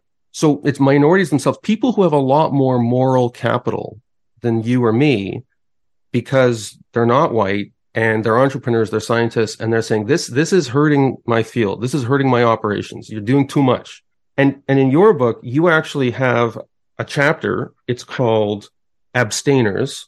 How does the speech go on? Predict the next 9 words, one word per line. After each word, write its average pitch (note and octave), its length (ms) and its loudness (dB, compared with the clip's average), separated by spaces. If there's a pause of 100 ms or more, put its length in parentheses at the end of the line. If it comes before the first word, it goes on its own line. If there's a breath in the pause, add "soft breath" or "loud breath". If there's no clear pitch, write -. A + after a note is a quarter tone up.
(160)
It's F3+ 180 -2
people B3 400 0
who G3 200 2
are F3 260 2
piping F#3 400 -2
up C#3+ 360 0 (200)
to D#3 100 -2
say D#3 300 2
enough. F3 580 0